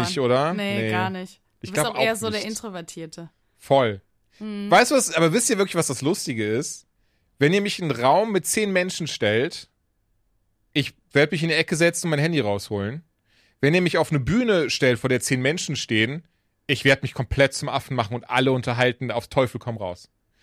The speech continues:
Speaker 1: Das war aber schon immer so. Ich kann gar nicht sagen, woran das liegt so. Also, au-, so schon, schon in der Klasse Referate halten, fand ich immer lustig. Ich hatte noch nie so,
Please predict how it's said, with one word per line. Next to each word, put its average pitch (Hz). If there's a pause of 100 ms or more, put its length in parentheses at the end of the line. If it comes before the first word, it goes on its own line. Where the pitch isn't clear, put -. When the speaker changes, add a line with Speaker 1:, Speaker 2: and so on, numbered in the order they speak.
(180)
Speaker 1:
Das 123
war 190
aber 240
schon 208
immer 190
so. 127
Ich 110
kann 160
gar 190
nicht 180
sagen, 170
woran 160
das 147
liegt 139
so. 95
Also, 127 (400)
au-, 185
so 151
schon, 190
schon 185
in 190
der 196
Klasse 202
Referate 165
halten, 151 (280)
fand 175
ich -
immer 202
lustig. 180
Ich -
hatte 170
noch 170
nie 170
so, 196